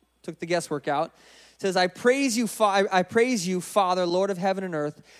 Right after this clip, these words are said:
that you have hidden these things from the wise and intelligent and have revealed them to the infants."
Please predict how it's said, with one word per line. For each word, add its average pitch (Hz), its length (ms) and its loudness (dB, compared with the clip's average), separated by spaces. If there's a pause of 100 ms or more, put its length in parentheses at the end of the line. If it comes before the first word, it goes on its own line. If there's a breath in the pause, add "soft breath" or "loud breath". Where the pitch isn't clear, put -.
that 170 120 0
you 190 160 0
have 175 100 4
hidden 214 380 -2
these 208 260 -6
things 180 320 -6
from 175 120 -6
the 165 100 0
wise 160 440 2
and 170 80 -6
intelligent 147 460 -6
and 139 100 -10
have 143 60 -8
revealed 151 400 -2
them 151 180 -6
to 151 100 -14
the 147 140 -10
infants." 151 600 -12